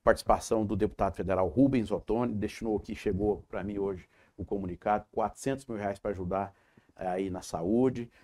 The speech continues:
Nós temos outros deputados, Zé Nelton, enfim, uma série de deputados que mandam recursos pra nós aqui, pra ajudar a administração. Então, ninguém é bom sozinho. Nós precisamos de parcerias. Parcerias essas que nós buscamos, que seja no governo do estado, no governo federal,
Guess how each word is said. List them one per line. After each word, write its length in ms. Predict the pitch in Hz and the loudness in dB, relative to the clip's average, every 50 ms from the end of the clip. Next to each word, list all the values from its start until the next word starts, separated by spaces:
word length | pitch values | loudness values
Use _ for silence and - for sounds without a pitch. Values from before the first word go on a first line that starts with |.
| _ - | _ -14
Nós 140 | - 90 - | -14 -10 -4
temos 260 | - 107 104 98 92 | -2 -2 0 0 2
outros 240 | 101 110 110 - - | 2 2 2 0 0
deputados, 640 | 101 101 92 - 87 - - 107 110 113 107 92 85 | -2 -2 -2 -2 -6 -2 4 4 6 6 4 2 0
Zé 160 | 92 92 85 | -4 -4 -2
Nelton, 300 | 87 104 113 98 - 127 | -2 -4 -4 -4 -6 -10
enfim, 160 | 117 - - | -10 -6 -4
uma 240 | 110 107 107 - - | -2 -2 -2 -2 -4
série 320 | - - - 131 139 117 | -2 4 8 8 8 8
de 40 | 113 | 4
deputados 460 | 107 104 98 _ - 104 104 - - | 0 -2 -2 _ 0 0 0 0 -2
que 100 | - 143 131 110 - - _ _ - - | -6 -6 -6 -6 -10 -14 _ _ -12 -6
mandam 380 | 113 117 113 131 156 156 147 139 | -2 4 6 8 8 8 6 6
recursos 480 | 113 127 120 - - 120 110 - - - | 4 4 2 2 0 -6 -6 -6 -8 -6
pra 220 | - 120 107 98 | -2 0 0 0
nós 260 | 92 95 95 101 104 | 2 2 2 2 0
aqui, 340 | 107 - - - 92 98 95 _ - - - - - _ - | -2 -6 -6 -8 -8 -8 -8 _ -20 -20 -20 -20 -20 _ 2
pra 100 | - 110 | 2 2
ajudar 260 | 98 110 104 98 98 | 4 4 4 4 6
a 40 | 101 | 6
administração. 720 | 107 98 98 101 104 101 - - 127 101 - - 87 71 - _ _ _ _ _ _ _ _ _ _ _ - | 4 4 0 -2 -2 -4 -2 -4 -4 -4 -4 -8 -8 -10 -12 _ _ _ _ _ _ _ _ _ _ _ -4
Então, 500 | - - 123 120 127 127 131 131 135 - _ - | 4 6 6 6 6 4 2 0 -4 -8 _ 0
ninguém 280 | 131 123 117 135 139 | 2 4 6 6 4
é 40 | 139 | 4
bom 140 | 117 120 113 | 2 0 -2
sozinho. 380 | - - 123 98 82 80 73 - - | 0 0 0 0 0 -4 -8 -10 -12
Nós 140 | 95 101 90 | -12 -10 -6
precisamos 220 | - 117 113 107 | -2 -2 -2 -2
de 80 | 90 - | -2 -4
parcerias. 540 | - - 123 110 - - 110 87 82 76 - | -2 0 0 0 0 -2 -2 -2 -2 -6 -8
Parcerias 480 | - 131 120 - 143 135 127 120 101 | -6 -6 -4 -4 -4 -4 -2 -2 0
essas 260 | 104 117 117 - 113 107 | 0 0 0 -2 -8 -10
que 120 | - 110 | -8 -6
nós 160 | 110 107 98 | -6 -6 -4
buscamos, 400 | 117 120 107 - - 85 71 - _ - - - - _ _ | -6 -10 -10 -8 -10 -12 -12 -12 _ -20 -20 -20 -20 _ _
que 100 | - - | -8 0
seja 160 | - 120 110 | 2 2 2
no 140 | 101 107 95 | 2 2 0
governo 360 | 95 95 85 90 95 92 90 | 0 0 0 0 -2 -2 -2
do 60 | 85 | -4
estado, 360 | 80 - - 131 135 131 127 | -6 0 4 6 6 6 6
no 60 | 117 | 2
governo 460 | 104 95 90 85 92 101 98 95 95 85 | -2 -2 -2 0 2 0 0 0 -2 -6
federal, 600 | - 87 82 87 90 98 107 120 123 123 123 - | -6 -4 -2 0 2 4 4 6 4 4 2 -4